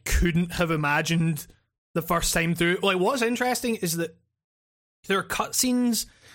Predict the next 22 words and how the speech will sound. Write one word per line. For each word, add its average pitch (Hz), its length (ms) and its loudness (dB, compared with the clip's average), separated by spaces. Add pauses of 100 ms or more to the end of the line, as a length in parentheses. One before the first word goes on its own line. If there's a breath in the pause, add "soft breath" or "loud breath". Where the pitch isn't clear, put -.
(100)
that 175 100 -6
I 170 80 -2
got 175 260 -2
the 170 60 -8
first 175 360 -4
time 214 140 0
I 226 60 0
played 226 320 -2
through 233 140 0
it 226 120 -4
that 170 80 -2
I 165 60 0
didn't 165 340 -2
get 156 240 -2
this 160 200 -4
time 208 280 -4
round. 220 320 -4 (380 loud breath)
Like, 160 320 -2 (100)
um, 147 460 -2 (280)
things, 180 500 0 (200)
you 185 80 -2
know, 160 240 -2